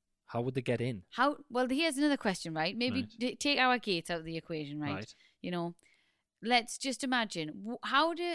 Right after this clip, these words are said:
Speaker 2: ambulance crew, police officers, et cetera, et cetera, how do they get in your house if your door's locked?
Speaker 1: They'll just smash it.
Speaker 2: They just smash the door in?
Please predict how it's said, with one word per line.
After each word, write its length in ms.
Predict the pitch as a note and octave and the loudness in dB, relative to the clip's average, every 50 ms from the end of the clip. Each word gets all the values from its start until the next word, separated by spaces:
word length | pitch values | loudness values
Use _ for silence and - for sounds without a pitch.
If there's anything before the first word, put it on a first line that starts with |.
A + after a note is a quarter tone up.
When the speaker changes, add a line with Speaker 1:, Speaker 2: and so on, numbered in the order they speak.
| - - _ | -6 -4 _
Speaker 2:
ambulance 540 | - C4 C#4 C4+ B3 B3+ A3+ G3+ F#3+ F#3 - | 2 2 2 4 2 2 0 0 -4 -6 -8
crew, 380 | - - F#3+ D#3+ D#3 D#3+ D#3 - _ _ _ | -6 -4 -2 -2 -2 -2 -6 -10 _ _ _
police 420 | - A3+ A3 G#3+ G#3+ F3+ - - - - | -4 -2 -2 -2 -2 -4 -6 -8 -4 -4
officers, 500 | G3 F3 - E3+ - - E3 D#3 D3+ D#3+ - _ | -4 -4 -4 -4 -4 -2 -2 -2 -4 -6 -10 _
et 140 | - E3+ - - | -10 -10 -6 -2
cetera, 340 | - D#3+ D3+ - E3 D#3+ | -2 -2 0 0 0 -2
et 140 | D3 - - | -2 -4 -4
cetera, 380 | - F#3+ - - D3+ D3+ C#3+ - - - - _ | -4 -4 -4 -2 -2 -4 -4 -6 -8 -16 -16 _
how 120 | - A#3+ D4 | 0 0 0
do 60 | D#4 | 0
they 60 | F4+ | 0
get 140 | E4+ F4+ D#4+ | -2 0 0
in 140 | D#4 C#4 B3 | 2 2 2
your 100 | A#3 A3 | 2 0
house 180 | C4+ D4 - - | -2 -2 -2 -4
if 80 | A#3 | -6
your 80 | G#3+ G#3 | -4 -4
door's 300 | F#3+ G#3+ G#3+ A#3+ A#3 - | -2 -2 -2 -2 -4 -4
locked? 360 | G3+ E3 D#3 - _ - - - _ _ _ _ _ _ _ | -4 -6 -6 -8 _ -20 -20 -20 _ _ _ _ _ _ _
Speaker 1:
They'll 100 | - C#3+ | -12 -8
just 200 | C3+ D3 C#3+ - | -8 -6 -6 -6
smash 240 | - D#3 C#3+ C3+ - | -6 -6 -6 -6 -6
it. 120 | C3 A2 - _ _ _ _ _ _ _ _ _ _ _ _ _ _ _ _ - | -8 -10 -12 _ _ _ _ _ _ _ _ _ _ _ _ _ _ _ _ -8
Speaker 2:
They 60 | G3+ | -6
just 180 | F#3 G#3 G3 - | -4 -4 -2 -2
smash 200 | - G#3 F#3+ F3 | -2 -2 -2 -2
the 80 | G3 G3+ | -2 -2
door 240 | F#3 F#3+ F3+ D#3+ D#3 | 0 0 0 0 0
in? 140 | D3 D3+ | -2 -4